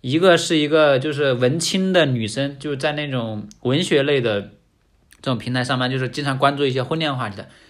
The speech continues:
他们两个人聊就会感觉，啊，这是一个直男跟一个那种，这个 <laughs> 新，新生代女生的这种，这种，这种价值观巨大的拉扯的这种话题。就，但是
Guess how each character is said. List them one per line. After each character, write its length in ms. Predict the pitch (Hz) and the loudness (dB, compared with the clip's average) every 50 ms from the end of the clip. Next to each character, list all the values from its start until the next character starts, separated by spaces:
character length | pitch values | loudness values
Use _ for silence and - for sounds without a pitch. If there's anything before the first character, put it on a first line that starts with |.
| _ _ _ | _ _ _
他 100 | - - | -2 -2
们 100 | 180 196 | 0 2
两 120 | 185 139 120 | 2 2 2
个 80 | 131 | 2
人 100 | 139 139 | 0 2
聊 160 | 127 117 123 135 | 4 4 4 4
就 160 | 139 156 143 | 4 2 2
会 100 | 143 139 | 2 2
感 140 | 135 131 127 | 2 0 -2
觉， 60 | - | -2
啊， 260 | 92 113 131 143 160 | -4 -4 -2 -2 -4
这 100 | 160 170 | -4 -6
是 140 | 160 170 180 | -4 -2 0
一 40 | 175 | 2
个 120 | 175 160 | 2 0
直 240 | 135 - - 127 139 | 0 -2 -6 -4 2
男 300 | 160 147 139 143 156 151 | 4 4 4 4 2 0
跟 180 | 156 165 160 | -2 -2 -2
一 80 | 156 151 | -2 -2
个 140 | 147 156 151 | -4 -4 -4
那 160 | 151 151 143 | -4 -6 -4
种， 280 | 135 131 123 120 117 117 - - - _ _ _ _ _ _ _ _ _ _ _ | -4 -4 -4 -4 -6 -10 -12 -14 -16 _ _ _ _ _ _ _ _ _ _ _
这 140 | - 147 139 | -6 -4 -2
个 120 | 135 131 123 - - 135 135 - | -2 -2 -2 -2 -4 -4 -4 -6
<laughs> 320 | - - _ _ _ _ - | -12 -20 _ _ _ _ -12
新， 320 | - - 196 196 196 - | -4 0 0 0 0 -2
新 220 | - - 202 196 | -4 -4 -2 0
生 120 | 185 202 185 | 0 0 4
代 140 | 196 190 175 | 4 4 4
女 160 | 151 131 117 | 4 0 -2
生 160 | 110 156 156 | -2 -4 -6
的 80 | 160 147 | -6 -6
这 80 | 143 | -4
种， 180 | 147 139 127 120 | -4 -4 -4 -4
这 120 | 117 139 | -4 -4
种， 260 | 135 131 120 113 113 110 - - _ _ _ _ _ _ | -4 -4 -4 -6 -8 -14 -18 -20 _ _ _ _ _ _
这 120 | - 131 | -14 -10
种 280 | 127 117 101 98 98 - - | -10 -10 -10 -12 -14 -12 -4
价 180 | - 180 135 135 | -2 0 0 0
值 140 | 127 123 | 0 0
观 220 | 131 143 139 139 135 | 2 2 2 0 0
巨 160 | 135 - 170 | -4 -2 0
大 160 | 156 - 143 | 0 0 0
的 80 | 139 123 | -2 -2
拉 200 | 131 131 131 151 | -2 0 0 0
扯 200 | 147 - 117 95 | -2 -2 -8 -8
的 80 | 98 | -8
这 40 | 104 | -8
种 140 | 110 110 101 | -10 -10 -8
话 160 | - 117 98 | -6 -8 -8
题。 220 | - - 104 - - _ _ _ _ _ _ _ _ _ _ _ _ | -8 -10 -16 -18 -18 _ _ _ _ _ _ _ _ _ _ _ _
就， 100 | - - 175 - | -16 -16 -8 2
但 140 | - 214 214 | 2 2 2
是 100 | 220 | 2